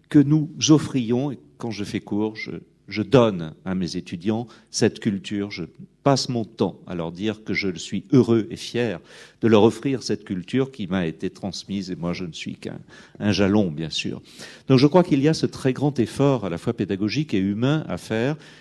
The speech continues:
L'Antiquité peut nous servir, euh, à ce niveau-là.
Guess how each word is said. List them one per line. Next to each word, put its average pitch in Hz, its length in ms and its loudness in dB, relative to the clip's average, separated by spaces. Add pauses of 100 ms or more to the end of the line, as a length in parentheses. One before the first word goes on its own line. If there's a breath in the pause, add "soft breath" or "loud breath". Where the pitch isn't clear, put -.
(100)
L'Antiquité 135 800 2 (140)
peut 135 160 6
nous 107 160 -2
servir, 95 560 -4 (320 soft breath)
euh, 98 260 -2
à 107 100 -2
ce - 140 -4
niveau-là. 82 400 -4